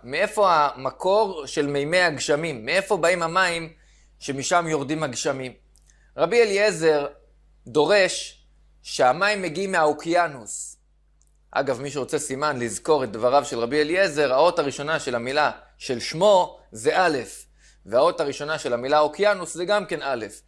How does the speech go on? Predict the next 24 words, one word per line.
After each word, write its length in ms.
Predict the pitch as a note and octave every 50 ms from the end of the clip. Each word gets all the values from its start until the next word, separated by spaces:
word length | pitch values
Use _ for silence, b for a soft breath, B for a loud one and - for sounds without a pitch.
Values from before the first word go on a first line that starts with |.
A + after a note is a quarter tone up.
| _ _ _
לפי 120 | - G3+
רבי 260 | G3 G3 E3 F#3 F#3
אליעזר, 580 | F3+ E3+ F3 G3 A3 G#3+ F#3 F#3+ G#3+ G#3+ G3+ F#3+ - - - _ _ _ _ _ _ _ _ _ _ _ _ _ _ _ - _ - - _ -
המקור 560 | C#3 C#3 B2+ B2+ A#2+ - - - A3+ A#3 G3+
של 140 | - F#3 E3
מי 120 | D#3+ F3+
הגשמים 560 | F#3+ F#3 E3+ - - E3+ F3 G3+ A3+ A#3 A3+ G#3+ - b b b b b b
מגיע 340 | D3+ D#3+ E3 G3 A#3+ A#3+ A#3
מההתאדות 920 | G#3+ G#3 F#3+ F#3 A3 - - - - E3+ D#3 C#3 F3+ B3+ C4 C4 - - -
של 320 | - - - G3 F3+ E3+ E3
מי 480 | E3+ F#3 A3 A3+ A3+ G#3+ G#3+ G3 - -
הים, 340 | E3 F3 F#3 G#3+ G#3+ F#3+ D#3 B2+ A2 - _ _ _ _ _ _ _ - _ _ _ _ _ _
שהופכים 680 | - - - C3+ B2+ B2 - B2 - - F#3 F#3 F#3
להיות 240 | F3+ E3+ E3 D#3+ E3
עננים, 540 | - B2 A2+ A#2 C#3 G3+ A#3+ B3+ A#3+ A3+ G3 - -
ומזה 380 | B2+ C3 D#3 D#3+ E3 D#3 C#3+ G3+
יורד 280 | G3+ G3 F#3+ G3 F3+
הגשם. 480 | F#3 F#3 D#3+ F#3 F3 C#3+ - C#3+ C3+ A#2 - _ _ _ _ _ _ _ _ _ _ _ _ _ _ _ _ b b b b b b b b b b b
לעומת 380 | C#3 E3+ G3+ A3 B3 C4 C4
זאת, 160 | A3 A#3+ -
רבי 180 | G3 G3 F#3+ A3
יהושע 380 | A3 G3+ F3 - - G3+ G#3 E3+
חולק 400 | - D3+ D#3 D#3+ F#3+ G3+ G3+ G3
ואומר, 480 | F#3 G3 G3 G3 F#3+ G3 F#3+ F#3 F3 D#3